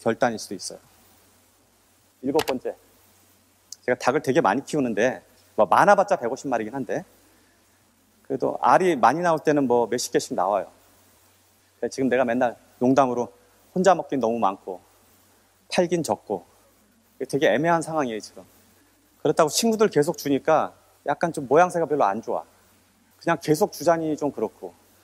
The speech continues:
또 안 주면 언제 또 주지 이러고 또 기다리고.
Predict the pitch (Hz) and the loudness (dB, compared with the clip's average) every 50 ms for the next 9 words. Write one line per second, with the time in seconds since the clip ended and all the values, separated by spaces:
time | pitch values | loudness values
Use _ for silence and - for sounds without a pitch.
0 | _ _ _ _ _ _ - 147 - 113 139 175 170 170 185 190 185 175 175 170 | _ _ _ _ _ _ 0 2 4 4 2 2 0 -2 0 4 4 6 4 4
1 | 147 120 - 123 127 156 156 180 175 - - _ _ - 160 147 - 139 127 - | 2 0 2 2 2 2 2 0 -2 -2 -4 _ _ -6 -6 -6 -6 -8 -4 0
2 | 151 135 147 147 147 - - - - 123 113 143 143 135 113 104 87 - - | 2 4 4 2 0 -2 -6 -4 0 2 4 4 4 4 2 -4 -6 -8 -12